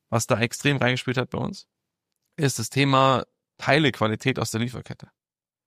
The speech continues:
Weil wenn ich keinen sauberen Prozess hab, der Logistik,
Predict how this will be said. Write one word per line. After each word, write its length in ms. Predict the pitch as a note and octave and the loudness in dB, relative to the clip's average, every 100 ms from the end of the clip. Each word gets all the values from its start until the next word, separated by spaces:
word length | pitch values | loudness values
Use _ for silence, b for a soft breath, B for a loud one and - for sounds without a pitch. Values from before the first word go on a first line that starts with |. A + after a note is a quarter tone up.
| _ _ _ _ | _ _ _ _
Weil 160 | A2 A2+ | -2 2
wenn 140 | D#3 | 2
ich 160 | F3 - | 2 0
keinen 340 | C3 C3 C3 | 2 2 4
sauberen 380 | B2 B2 B2 A#2 | 4 2 2 -2
Prozess 420 | - - D3+ - | -2 0 0 2
hab, 160 | A#2+ - | 0 -2
der 220 | - A#2 | -10 -6
Logistik, 580 | G#2+ C#3 F#3+ - C#3+ - | -2 0 0 -2 -4 -4